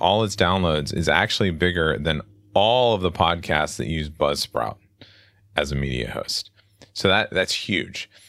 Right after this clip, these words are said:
And the, the, the reason you can't necessarily always use Joe Rogan as an example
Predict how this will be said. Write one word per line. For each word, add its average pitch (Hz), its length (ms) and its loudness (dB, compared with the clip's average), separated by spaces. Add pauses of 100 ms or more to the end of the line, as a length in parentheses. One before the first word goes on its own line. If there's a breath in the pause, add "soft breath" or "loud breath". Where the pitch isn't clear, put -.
(240 loud breath)
And 110 160 2
the, 101 240 0
the, 92 340 -4 (140)
the 104 100 0
reason 139 440 0
you 101 100 -2
can't 110 340 -2
necessarily 95 420 -2
always 85 480 -2
use 82 300 -6
Joe 78 200 -2
Rogan 78 680 -4
as 76 180 -6
an 76 80 -6
example 78 800 -2